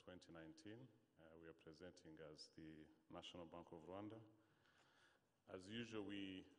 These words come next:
invite you to present the performance of the economy, but mainly focusing on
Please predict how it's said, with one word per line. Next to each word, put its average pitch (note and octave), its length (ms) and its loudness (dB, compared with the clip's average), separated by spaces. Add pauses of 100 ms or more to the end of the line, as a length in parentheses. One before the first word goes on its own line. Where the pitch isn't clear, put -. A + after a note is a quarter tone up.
(800)
invite G#2+ 480 12
you G2+ 200 6 (120)
to F2 200 4 (440)
present F#2+ 560 6
the - 80 0
performance F#2 640 4
of F2 160 -4
the E2+ 320 2 (480)
economy, A2 520 2
but G2 240 -2
mainly G2 240 2 (120)
focusing E2+ 560 -2
on E2 120 -2